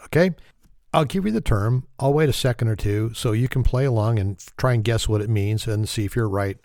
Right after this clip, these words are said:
or you're wrong. Adam and Eve on a raft. Everybody really should know that one. That's right. It's two poached eggs on top of toast. How about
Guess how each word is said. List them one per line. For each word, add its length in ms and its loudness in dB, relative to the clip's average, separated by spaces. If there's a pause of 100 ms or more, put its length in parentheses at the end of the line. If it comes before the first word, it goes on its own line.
(140)
or 100 -4
you're 140 -4
wrong. 400 -2 (1120)
Adam 240 2
and 120 2
Eve 220 0
on 140 2
a 60 2
raft. 400 -2 (360)
Everybody 380 -4
really 220 -8
should 200 -8
know 140 -6
that 220 -6
one. 240 -2 (800)
That's 180 -4
right. 240 -2
It's 240 -8
two 360 2
poached 480 -2
eggs 260 -2
on 260 -4
top 300 -4
of 180 -10
toast. 580 -4 (840)
How 100 -2
about 260 -2